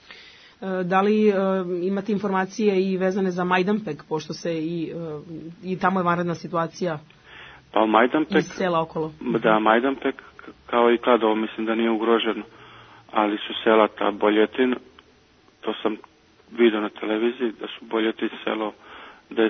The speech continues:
Speaker 2: slično nešto kao u Teki, m-, mada mislim da nije u, u tom obimu.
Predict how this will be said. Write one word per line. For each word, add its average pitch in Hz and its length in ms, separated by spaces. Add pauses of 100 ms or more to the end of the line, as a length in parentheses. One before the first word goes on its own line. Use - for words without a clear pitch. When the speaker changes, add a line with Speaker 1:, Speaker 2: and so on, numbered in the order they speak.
(100)
Speaker 2:
slično 117 260
nešto 107 200
kao 107 180
u 104 80
Teki, 113 360
m-, 113 240
mada 117 260
mislim 117 280
da 117 100
nije 117 180
u, 110 140
u 120 220
tom 113 320 (400)
obimu. 127 440